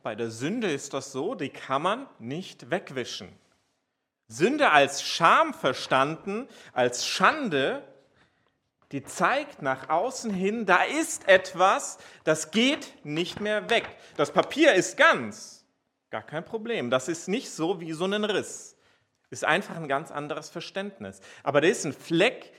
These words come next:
der geht nicht weg. Und dieser Fleck ist ein Makel, den kriege ich von alleine sowieso gar nicht weg. Etwas, das einen Menschen als unzureichend markiert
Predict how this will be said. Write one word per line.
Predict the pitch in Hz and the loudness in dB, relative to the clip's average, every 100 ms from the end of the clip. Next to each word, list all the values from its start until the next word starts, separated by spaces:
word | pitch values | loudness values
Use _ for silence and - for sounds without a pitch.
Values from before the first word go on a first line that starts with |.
| _ | _
der | 120 104 | -10 -2
geht | 165 208 | -2 -2
nicht | 214 214 | -4 -4
weg. | 143 107 - _ _ _ _ _ _ | -2 -4 -6 _ _ _ _ _ _
Und | 135 | -10
dieser | 143 160 151 | -2 0 0
Fleck | - 165 226 - | 4 4 4 2
ist | 156 143 127 | -6 -6 -6
ein | 113 110 | -6 0
Makel, | 127 160 190 226 240 285 - _ _ _ _ _ _ | 4 4 4 -2 -2 -2 -10 _ _ _ _ _ _
den | 127 123 | -8 -8
kriege | - 123 143 | -10 -10 -10
ich | 151 - _ _ _ _ | -14 -20 _ _ _ _
von | _ 127 | _ -8
alleine | 107 101 107 196 131 110 196 _ _ _ _ - | -6 -6 -8 -10 -14 -16 -18 _ _ _ _ -16
sowieso | 127 123 104 98 | -10 -8 -8 -12
gar | 95 95 | -12 -18
nicht | 95 _ 92 | -20 _ -20
weg. | 82 _ _ _ _ _ _ _ _ _ _ _ _ | -20 _ _ _ _ _ _ _ _ _ _ _ _
Etwas, | - 208 208 | 0 2 4
das | 175 156 | 2 2
einen | 143 139 131 | 2 2 0
Menschen | 127 160 220 254 - 220 247 226 | 0 0 0 -6 -8 -8 -10 -2
als | 131 127 - - 175 | -2 -2 -8 -14 -6
unzureichend | 208 220 - 123 104 101 104 110 95 | -6 -6 -8 -6 -4 -4 -6 -14 -14
markiert | 92 95 - 104 95 - _ | -14 -14 -16 -14 -14 -14 _